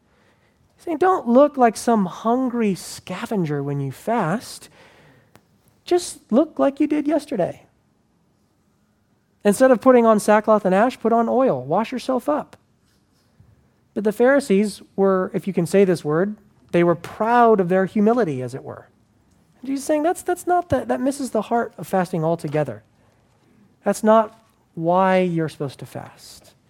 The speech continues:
So you have revealed confast-, fasting, and you have concealed fasting, and then I think, as I said here, there, there is an undercurrent of this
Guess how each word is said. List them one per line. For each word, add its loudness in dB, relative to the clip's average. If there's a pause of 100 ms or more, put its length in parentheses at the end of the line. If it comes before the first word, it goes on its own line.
(720)
So 4
you -2
have 2 (360)
revealed 0
confast-, -4 (180)
fasting, -4 (200)
and -2
you -2
have -2
concealed -2
fasting, -4
and 0
then 0 (560)
I -2
think, 0
as 0
I 4
said 2
here, 2
there, 0
there 2
is 0
an -4
undercurrent -2 (460)
of 0
this -2